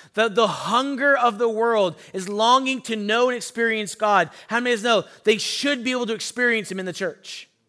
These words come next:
That there should be a people so unified, with such a place of commanded blessing and an agreement, that every time they gather, if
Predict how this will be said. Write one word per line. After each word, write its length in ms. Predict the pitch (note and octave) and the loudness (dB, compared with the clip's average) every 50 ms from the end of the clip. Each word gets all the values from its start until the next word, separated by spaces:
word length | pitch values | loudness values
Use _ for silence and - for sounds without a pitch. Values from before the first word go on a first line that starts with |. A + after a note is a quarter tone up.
| _ _ _ _ _ _ _ _ _ _ _ _ _ _ _ _ _ _ _ _ _ _ _ _ | _ _ _ _ _ _ _ _ _ _ _ _ _ _ _ _ _ _ _ _ _ _ _ _
That 120 | - F#3 F3+ | -2 2 4
there 260 | A3+ C4+ D4+ D#4 D4 | 6 6 6 6 2
should 240 | A3 - D4+ C#4+ A3+ | 0 -2 -4 -2 0
be 120 | C#4 D4 | 0 0
a 60 | C#4 | 0
people 420 | - - B3 D4+ D4 - C4+ A3 F3+ | 0 0 -2 -2 -2 0 -2 -4 -4
so 280 | - - - D#4 - | -2 2 4 6 6
unified, 760 | G#3 G3+ F4 F4+ F4+ D4+ - - D4+ C#4 A#3+ A3+ F3+ D3 A#2+ - _ _ _ _ _ _ _ _ _ _ _ _ _ _ _ _ | 6 6 4 4 4 2 2 4 4 4 4 4 2 -2 -6 -14 _ _ _ _ _ _ _ _ _ _ _ _ _ _ _ _
with 100 | - - | -12 -10
such 360 | - - - - F4 F#4 - - | -8 -2 2 2 2 2 2 -4
a 80 | E4 | -4
place 440 | B3 - - D4 E4 E4 D#4+ C4 - | -4 0 4 6 6 6 6 2 -2
of 120 | B3+ F#3+ | -4 -4
commanded 560 | - B3 A#3+ B3+ C#4 D4+ D#4+ D#4+ D#4 D4 B3+ G#3+ | -4 -4 -2 2 2 2 2 2 0 -2 0 4
blessing 400 | C4+ D#4 D#4 - - - C#4 C4+ | 4 4 4 4 0 -4 -4 -2
and 80 | C4+ | 0
an 80 | C4+ C4 | -2 -2
agreement, 680 | A3 F#3+ C4 D4 D4+ D4 B3+ G#3 D#3+ - - - - _ _ _ _ - - _ - | 0 0 0 0 2 2 0 -2 -4 -6 -16 -20 -20 _ _ _ _ -20 -16 _ -2
that 100 | A3+ B3 | 2 4
every 220 | D4 E4 F4 E4 | 4 4 2 -2
time 340 | - - C4 D#4+ D#4+ D#4 D4 | 0 2 4 6 6 6 4
they 120 | C#4+ C#4+ C#4 | 4 2 2
gather, 380 | A3 C4+ C#4 D4 D4 C#4+ B3+ | 4 4 6 6 6 6 4
if 100 | A#3 E3 | 2 0